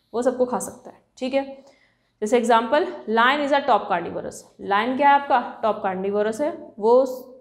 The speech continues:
सबसे सुपीरियर, एकदम सबसे हाईएस्ट में एनर्जी है, वो सबको खा सकता है, ठीक है, वो आपका टॉप कार्निवोरस है, कार्निवोरस है।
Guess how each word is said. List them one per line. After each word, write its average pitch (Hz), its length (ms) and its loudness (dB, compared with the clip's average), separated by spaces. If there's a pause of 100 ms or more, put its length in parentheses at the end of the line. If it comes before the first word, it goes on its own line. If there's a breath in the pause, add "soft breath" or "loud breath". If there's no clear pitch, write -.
(520)
सबसे 277 460 0
सुपीरियर, 277 500 0
एकदम 285 240 0
सबसे 285 300 -4
हाईएस्ट 262 400 0
में 240 100 -2
एनर्जी 208 260 -2
है, 262 80 2
वो 269 80 -4
सबको 254 280 -4
खा 233 140 -6
सकता - 300 -14
है, - 80 -16 (280)
ठीक 107 140 -8
है, 262 80 -2
वो - 180 -6
आपका - 180 -2
टॉप 107 300 -2
कार्निवोरस 95 500 -8
है, - 240 -18
कार्निवोरस 180 440 -6
है। - 180 -16